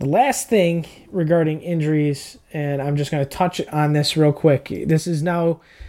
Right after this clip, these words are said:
the thir-, the three-week window for Preston Williams is now up. So he is, could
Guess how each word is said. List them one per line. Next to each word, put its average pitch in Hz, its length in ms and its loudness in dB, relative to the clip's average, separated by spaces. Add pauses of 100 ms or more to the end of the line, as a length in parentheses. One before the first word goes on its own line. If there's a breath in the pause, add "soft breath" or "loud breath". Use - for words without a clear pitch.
(280 soft breath)
the 160 300 -6
thir-, 214 500 -2
the 180 180 0
three-week 220 1000 0 (720)
window 180 520 2
for 160 160 -2
Preston 175 440 0
Williams 165 420 2
is 139 300 -2
now 156 640 -2 (400)
up. - 240 -10 (2250)
So 156 240 2
he 226 240 4
is, 196 300 0 (960)
could 208 440 0